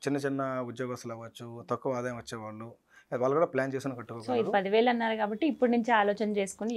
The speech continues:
Speaker 2: ఎస్, మనకి ఇంత వస్తుంది కదా అని ఫిక్స్డ్‌గా అప్పుడు ఆ డెసిషన్ తీసుకోవాలి.
Speaker 1: అవునండి.
Speaker 2: So ఇది మనం ఎలా కట్టాలి సార్? మంత్లీ కట్టాల్సి ఉంటుందా, ఇయర్లీనా? ఇయర్లో అసలు ఎప్పుడు కట్టాలి?
Speaker 1: మీరు పాలసీ ఎప్పుడు తీసుకుంటే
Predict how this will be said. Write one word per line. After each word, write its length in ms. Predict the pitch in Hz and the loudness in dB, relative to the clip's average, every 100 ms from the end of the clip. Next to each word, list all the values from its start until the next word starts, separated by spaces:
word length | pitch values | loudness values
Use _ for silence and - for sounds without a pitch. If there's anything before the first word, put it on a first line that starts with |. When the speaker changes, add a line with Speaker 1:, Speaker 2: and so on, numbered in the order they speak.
| 180 | -2
Speaker 2:
ఎస్, 200 | - 185 | -4 -8
మనకి 220 | 180 180 | -6 -6
ఇంత 260 | 175 180 175 | -6 -4 -4
వస్తుంది 380 | 175 - 196 196 | -4 -4 -4 -2
కదా 160 | 190 | -2
అని 100 | 185 | -2
ఫిక్స్డ్‌గా 460 | 185 - - 185 277 - _ - 175 | -6 -10 -6 -4 -4 -6 _ -4 -2
అప్పుడు 200 | - 214 | 4 6
ఆ 40 | 170 | 6
డెసిషన్ 260 | 165 190 | 2 -2
తీసుకోవాలి. 500 | 175 156 - 139 131 | -4 -6 -8 -10 -8
Speaker 1:
అవునండి. 340 | 110 92 - 269 | -12 -12 6 8
Speaker 2:
So 60 | 285 | 10
ఇది 80 | 269 | 8
మనం 220 | 254 240 208 | 8 8 10
ఎలా 180 | 240 285 | 8 8
కట్టాలి 300 | 240 - 180 | 6 8 6
సార్? 180 | 160 151 165 | 6 -4 0
మంత్లీ 320 | 180 185 240 233 | -2 4 6 6
కట్టాల్సి 340 | 196 190 180 165 | 6 2 0 -4
ఉంటుందా, 320 | 156 160 165 170 | -6 -4 -4 0
ఇయర్లీనా? 600 | 180 208 208 190 165 165 - | 4 4 4 0 -2 -4 0
ఇయర్లో 340 | 185 196 220 | 2 4 2
అసలు 200 | 214 180 160 | 2 -2 -2
ఎప్పుడు 180 | 196 190 | -2 0
కట్టాలి? 460 | 175 - 143 151 _ _ _ _ - - 135 | -2 -4 -8 -10 _ _ _ _ -20 -10 -4
Speaker 1:
మీరు 120 | 135 117 | 0 2
పాలసీ 240 | 131 170 | 0 0
ఎప్పుడు 200 | 147 151 160 | -2 -2 -4
తీసుకుంటే 440 | 143 170 170 240 | -4 -6 0 0